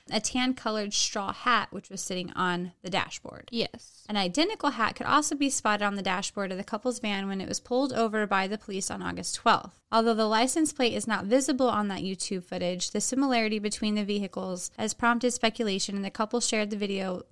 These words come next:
Speaker 1: obviously hoped that the F B I would look into it. The couple, who are from Tampa, have three children. Their son died several years ago, s-,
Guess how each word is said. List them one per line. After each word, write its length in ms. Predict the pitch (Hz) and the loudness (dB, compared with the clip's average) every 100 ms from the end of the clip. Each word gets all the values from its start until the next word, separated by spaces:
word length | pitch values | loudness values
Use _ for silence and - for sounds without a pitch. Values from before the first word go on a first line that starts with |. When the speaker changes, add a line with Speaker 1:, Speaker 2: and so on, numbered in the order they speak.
| - - | -8 -2
Speaker 1:
obviously 380 | 190 202 - | 0 0 -2
hoped 260 | 180 180 175 | -2 -2 -2
that 120 | 165 | -4
the 80 | 170 | -2
F 200 | 165 165 | -4 -6
B 100 | - | -6
I 80 | - | -4
would 140 | - - | -4 -8
look 160 | 175 | -8
into 180 | - - | -8 -10
it. 100 | - _ _ - | -12 _ _ -2
The 80 | 262 | 2
couple, 320 | 330 320 381 | 2 2 2
who 160 | 339 311 | 6 6
are 100 | 294 | 6
from 220 | 294 285 | 4 2
Tampa, 380 | 277 233 220 214 | 2 0 2 0
have 160 | 196 | -2
three 240 | - 247 247 | -2 -2 -2
children. 640 | - 214 208 208 208 208 _ _ | 0 0 2 0 0 -4 _ _
Their 120 | 214 | -4
son 320 | 214 - 240 240 | -2 2 2 2
died 420 | 220 208 208 208 | 2 2 0 -2
several 300 | 226 214 214 | -6 -4 -2
years 260 | 202 196 | -2 -2
ago, 460 | 202 190 196 190 190 | -4 -4 -2 -2 -4
s-, 160 | 190 | -4